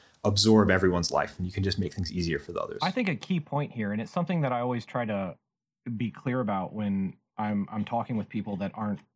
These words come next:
Speaker 2: aren't developers but are community members, is that there is so much that you can do to help a project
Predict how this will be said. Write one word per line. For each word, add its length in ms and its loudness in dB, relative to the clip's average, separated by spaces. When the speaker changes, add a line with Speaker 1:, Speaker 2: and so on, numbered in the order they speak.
Speaker 2:
aren't 180 -4
developers 540 -4
but 160 -6
are 320 -4
community 420 -2
members, 400 -6
is 100 -16
that 220 -10
there 240 0
is 120 -2
so 280 -2
much 320 0
that 100 -8
you 140 0
can 180 0
do 400 0
to 100 -4
help 220 -2
a 40 -8
project 520 -4